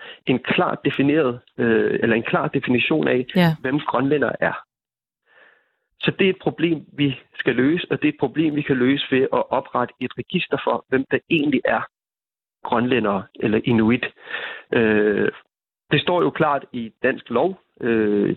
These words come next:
Speaker 1: den, øh, det kan, der kan jeg nævne, at, øh, i dansk lov, så har man simpelthen tiltrådt den her konvention, der hedder I L O hundrede niogtres, der handler om, øh, oprindelige folks rettigheder. Og der står der, at det eneste oprindelige folk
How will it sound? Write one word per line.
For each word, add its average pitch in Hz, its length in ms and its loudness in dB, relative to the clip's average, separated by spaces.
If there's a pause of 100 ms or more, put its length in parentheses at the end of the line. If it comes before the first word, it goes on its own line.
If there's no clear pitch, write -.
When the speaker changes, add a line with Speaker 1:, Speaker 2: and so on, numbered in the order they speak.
Speaker 1:
den, 135 240 2 (200)
øh, 107 160 2
det 131 100 0
kan, 156 120 -4
der 143 80 0
kan 147 120 0
jeg 117 80 2
nævne, 147 300 2 (380)
at, - 360 -2
øh, 104 520 2
i - 80 -2
dansk 147 340 0
lov, 135 260 2
så 151 120 0
har 147 120 2
man 113 160 0
simpelthen 135 400 0 (560)
tiltrådt 156 440 0
den 143 120 2
her 131 100 2
konvention, 127 580 0
der 139 80 -2
hedder 123 180 2
I 135 180 2
L 127 60 0
O 135 140 0
hundrede 127 240 2
niogtres, 117 580 -2 (1040)
der 120 80 2
handler 131 280 2
om, 120 440 -2
øh, 113 280 2
oprindelige 127 520 0
folks 127 240 -2
rettigheder. 135 400 2 (600)
Og 139 120 -2
der 180 80 0
står 180 240 0
der, 180 80 2
at 135 200 -4
det 123 280 2
eneste 170 440 2
oprindelige 135 520 0
folk 143 200 -2